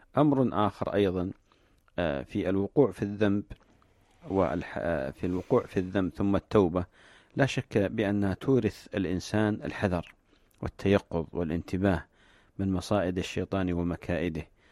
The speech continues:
كثير من الناس قد يقع في الخطأ والذنب والمعصية من حيث، آه، لا يشعر، فهنا يستيقظ ويعرف بأن الله عز وجل، آه، مطلع عليه ناظر إليه،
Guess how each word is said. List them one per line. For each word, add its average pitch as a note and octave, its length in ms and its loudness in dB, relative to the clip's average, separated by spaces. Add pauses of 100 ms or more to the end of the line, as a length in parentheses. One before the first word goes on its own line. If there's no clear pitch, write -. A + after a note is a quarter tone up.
(300)
كثير G#2+ 340 2
من F#2+ 220 4
الناس G2+ 300 0
قد F#2 240 -6
يقع F#2+ 260 -2
في - 120 -10
الخطأ - 500 -2 (680)
والذنب G2+ 460 2 (320)
والمعصية G#2+ 880 0 (480)
من G2+ 120 -2
حيث، C3+ 360 0 (140)
آه، F#2 300 2
لا A2 160 4
يشعر، F#2 480 0 (580)
فهنا G2 840 0
يستيقظ A2 680 2
ويعرف G2+ 520 0
بأن G2 320 -2
الله G2 200 0
عز F2+ 300 -4
وجل، G#2 460 2 (600)
آه، F#2+ 280 -2
مطلع G#2 680 2
عليه G2 200 0
ناظر G2+ 380 2
إليه، A2+ 440 4